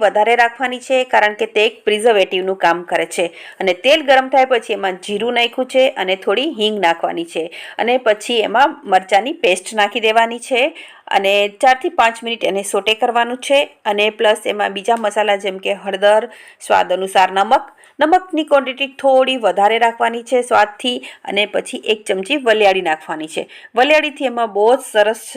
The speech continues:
સ્મેલ અને ટેસ્ટ આવે છે, તો જરૂરથી ટ્રાય કરજો. અને બસ હવે ચારથી પાંચ મિનિટ આપણે આને સોટે કરવાની છે, જેથી મરચાંનું કાચાપણું દૂર થઈ જાય. ગેસની ફ્લેમ મીડિયમ રાખવાની છે અને પછી એમાં ખાંડ નાખવાની છે.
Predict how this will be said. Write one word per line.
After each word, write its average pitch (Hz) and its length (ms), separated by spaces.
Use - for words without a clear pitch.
સ્મેલ 220 500
અને 196 180
ટેસ્ટ 202 380
આવે 220 140
છે, 240 200
તો 240 240
જરૂરથી 196 440
ટ્રાય 196 300
કરજો. 214 260
અને 233 140
બસ 233 220
હવે 208 140
ચારથી 208 420
પાંચ 226 380
મિનિટ 196 340
આપણે 190 240
આને 180 200
સોટે - 440
કરવાની 160 560
છે, 160 100
જેથી 277 320
મરચાંનું 247 540
કાચાપણું 220 600
દૂર 240 160
થઈ 262 300
જાય. 294 180
ગેસની 214 320
ફ્લેમ 190 420
મીડિયમ 214 340
રાખવાની 247 440
છે 277 160
અને 196 140
પછી 202 480
એમાં 202 260
ખાંડ 214 300
નાખવાની 175 500
છે. 175 140